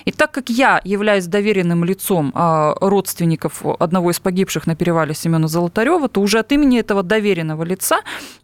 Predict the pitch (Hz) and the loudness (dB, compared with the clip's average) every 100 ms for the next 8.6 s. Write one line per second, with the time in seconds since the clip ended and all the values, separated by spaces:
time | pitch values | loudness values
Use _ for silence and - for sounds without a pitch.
0 | - 214 269 254 - 180 190 - - 165 | -2 2 4 4 2 -2 -2 -4 -6 -2
1 | 240 - 208 202 190 175 175 180 190 - | -2 0 0 2 2 0 -2 -4 -4 0
2 | 160 151 156 147 - 180 - 277 226 202 | 0 0 -2 -4 -4 -2 2 2 2 2
3 | 208 196 175 175 202 196 190 208 196 208 | 2 2 0 0 2 2 0 0 0 2
4 | 214 214 214 214 320 285 - - - 175 | 2 2 0 2 2 2 -2 -10 -6 0
5 | 202 202 214 214 208 180 220 226 302 359 | 2 2 2 2 0 0 0 2 0 0
6 | - 226 202 165 156 - - 147 - - | 0 2 2 2 -2 -4 -2 -2 -2 -4
7 | 160 165 151 139 - - _ _ 170 170 | -2 0 2 0 -4 -12 _ _ 0 2
8 | 185 185 214 247 330 | 2 0 0 0 0